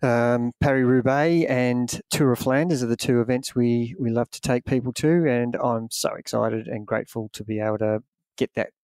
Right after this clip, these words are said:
preparation going again, and, um, look forward to, uh, yeah, we've got a full, a full contingent of people already who, <laughs> who've signed up, so it's absolutely fantastic. Can't wait to, uh, to go down the, the track of, uh, the exciting bit of getting it all organised and, uh, getting there. So I'm grateful for,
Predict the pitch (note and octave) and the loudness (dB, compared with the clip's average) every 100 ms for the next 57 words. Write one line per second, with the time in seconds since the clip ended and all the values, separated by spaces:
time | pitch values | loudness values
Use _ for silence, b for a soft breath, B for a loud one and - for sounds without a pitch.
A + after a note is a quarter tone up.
0 | - B2 A2+ A2 A#2+ A#2+ A#2 B2 A#2+ A#2 | -6 -6 -4 -6 -6 -6 -2 0 0 -2
1 | B2 C3 B2 A#2 A#2 A#2 A#2 A#2 - B | -2 -2 -4 -4 -4 -4 -4 -10 -12 B
2 | B B B B C3 C3 - C3+ C3 C3 | B B B B -2 -2 0 2 2 2
3 | C3+ B2+ B2 B2 B2 B2 C3 C3 G#2 A#2 | 2 4 6 4 4 2 2 2 0 -2
4 | - B2+ B2+ _ - D3 C3 B2 - C3+ | -2 -4 -4 _ -4 -2 -2 0 0 2
5 | B2+ A#2+ C#3 C3+ C3+ C3 D3+ C#3+ C3+ B2+ | 0 0 0 0 2 2 4 4 4 2
6 | - F#3 - - - - C#3 - C#3+ D3 | 0 -4 -4 -12 -10 -4 -2 0 2 2
7 | D#3+ - C3 B2+ - - _ B2+ A#2 B2+ | 2 2 2 2 0 -10 _ -4 0 0
8 | B2+ C#3 A#2+ C3 B2 C3+ C3 C3+ - A#2+ | 2 0 0 0 0 -2 -2 -4 -4 -2
9 | B2 B2 - C3 B2 B2 B2 A#2+ B B | 0 -2 0 0 2 4 2 0 B B
10 | B B B B _ _ - C3 C#3 C3+ | B B B B _ _ -4 2 4 4
11 | C3+ B2+ C3 D3 A#2+ D3 D3 - B2 A#2+ | 4 2 0 -2 0 0 0 0 -2 2
12 | B2+ C3+ C#3+ - C#3 C#3+ B2 D3+ C#3 A2+ | 2 2 0 2 2 2 2 2 2 2
13 | C3+ C3 C3 C3 C3 C#3+ C#3+ D3 C3 C3 | 0 2 2 2 2 2 2 2 2 0
14 | B2+ B2+ B2+ B2 C#3 D3+ C#3+ A2+ B2 A#2+ | 2 2 2 0 0 0 0 0 0 -2
15 | A2+ A#2 - A#2 A2 - A#2 | 0 -4 -2 -4 -2 0 0